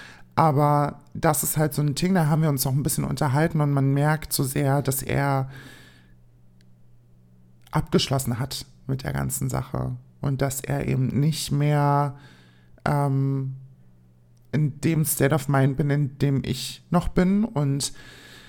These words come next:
wir hatten so eine sehr holprige Geschichte miteinander. Ähm, nachdem wir uns das letzte Mal getroffen haben, war ich die Person, die gesagt hat, dass ich mich nicht mehr treffen möchte, weil ich eben so unfassbar Angst hatte,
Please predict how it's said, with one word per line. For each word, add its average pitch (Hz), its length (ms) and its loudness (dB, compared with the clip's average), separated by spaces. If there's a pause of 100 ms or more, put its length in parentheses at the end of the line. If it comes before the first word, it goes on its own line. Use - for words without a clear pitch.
(440)
wir 151 160 0
hatten 151 200 6
so 151 100 2
eine 160 140 4
sehr 139 280 4
holprige 143 460 2
Geschichte 131 440 -2
miteinander. 139 880 2
Ähm, 143 680 0
nachdem 139 680 0
wir 147 100 2
uns 131 160 -2
das - 160 -6
letzte 151 240 0
Mal 151 140 2
getroffen 135 500 -2
haben, 147 640 0 (520)
war - 160 0
ich 131 80 -4
die 208 120 0
Person, 160 320 2
die 151 60 -2
gesagt 143 300 0
hat, 143 120 -2
dass 139 120 -2
ich 127 120 -4
mich 131 160 0
nicht 131 180 -2
mehr 135 80 2
treffen 160 380 0
möchte, 156 260 -2
weil 147 160 0
ich - 180 -6
eben 135 200 0
so 151 100 -2
unfassbar 147 680 -2
Angst 151 420 -2
hatte, 151 420 0